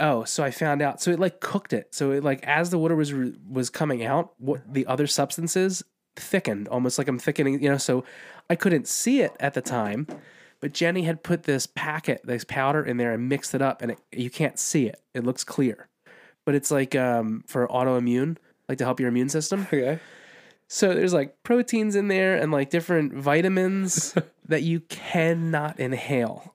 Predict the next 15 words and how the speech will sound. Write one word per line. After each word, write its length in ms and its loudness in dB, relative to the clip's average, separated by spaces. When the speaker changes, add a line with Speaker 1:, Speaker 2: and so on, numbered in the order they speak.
Speaker 2:
Yeah, 360 -2
you 80 -2
shouldn't 260 -4
Speaker 1:
And 100 0
so 140 2
Speaker 2:
inhale. 400 -2
Speaker 1:
for 260 0
six 440 0
hours 640 0
Speaker 2:
Oh. 60 -4
Speaker 1:
or 40 -2
so, 460 0
I 160 0
inhaled 640 -2
those, 420 -8